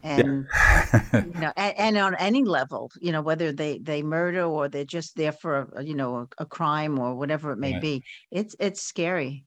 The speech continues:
Speaker 2: I
Speaker 1: Right.
Speaker 2: have clients that, that, that, uh, had, <laughs> they were in prison, like, for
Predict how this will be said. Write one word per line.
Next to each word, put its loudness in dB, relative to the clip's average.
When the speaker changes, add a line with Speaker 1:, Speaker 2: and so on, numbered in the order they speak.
Speaker 2:
I 2
Speaker 1:
Right. 12
Speaker 2:
have -4
clients 0
that, -2
that, -4
that, -2
uh, 0
had, -2
<laughs> -2
they 2
were 4
in 0
prison, -2
like, -2
for -2